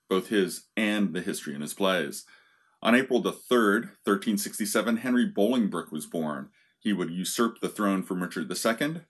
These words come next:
and was crowned Henry the Fourth. He was also the father of Henry the Fifth. He appears as a character in Richard the Second as well as both parts of Henry the Fourth. On April fourth, fourteen oh six, King Robert the Third of Scotland died.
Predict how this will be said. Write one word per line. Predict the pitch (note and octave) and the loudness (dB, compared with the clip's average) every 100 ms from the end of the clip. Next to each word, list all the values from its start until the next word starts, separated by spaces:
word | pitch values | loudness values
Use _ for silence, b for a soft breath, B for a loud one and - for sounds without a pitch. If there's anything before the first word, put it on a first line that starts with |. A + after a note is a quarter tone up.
| _ | _
and | F#2+ G2 F#2+ | -4 0 0
was | F#2+ | -2
crowned | - F2 E2+ F#2 | -4 -2 -2 -4
Henry | F2+ D2+ D2+ | -6 -4 -4
the | |
Fourth. | - B2 G#2 - - b b - | 2 4 4 0 -12 b b -6
He | |
was | G#2 F#2 | -2 -2
also | C2 - | -2 -6
the | C2 | -6
father | - A#1 B1+ | -6 -4 -6
of | - | -10
Henry | - - | -10 -12
the | - | -4
Fifth. | A#2+ F#2+ - - b b b - | 2 2 0 -10 b b b 2
He | A2 | 2
appears | G2+ A2+ G2+ | 4 2 2
as | G2 | 0
a | F#2+ | -2
character | - A2 G#2 G#2 G2+ F2+ - | 0 2 2 2 0 0 0
in | D3 B2+ G#2 A#2+ - _ | 0 2 2 2 -2 _
Richard | G2+ G2+ E2+ | -2 -2 -4
the | - | -4
Second | F2+ - F2 | -2 -2 -4
as | D#2+ | -4
well | E2 D#2 | -4 -6
as | D2+ | -6
both | C2+ C2+ - | -8 -10 -8
parts | - - - | -10 -8 -12
of | - | -10
Henry | - A#1+ | -10 -10
the | - | -6
Fourth. | F#2+ E2 - - _ _ _ _ _ _ _ _ _ - | -4 -2 -6 -14 _ _ _ _ _ _ _ _ _ 0
On | A#2+ | 4
April | B2 A2 | 4 2
fourth, | G#2 B2+ B2 - | 4 8 8 4
fourteen | A2 G2+ A2 G#2 | 2 2 2 0
oh | G2 | 2
six, | B2 A#2+ - | 0 -2 -2
King | B2 A2+ A2 | 2 2 2
Robert | A2 C3+ D3+ - | 2 2 0 -2
the | G#2 | -4
Third | - C3 C3 | 0 2 2
of | - | 0
Scotland | - B2+ - F2+ F#2+ | -2 0 0 0 -2
died. | E2 D#2+ C2+ | 0 -2 -4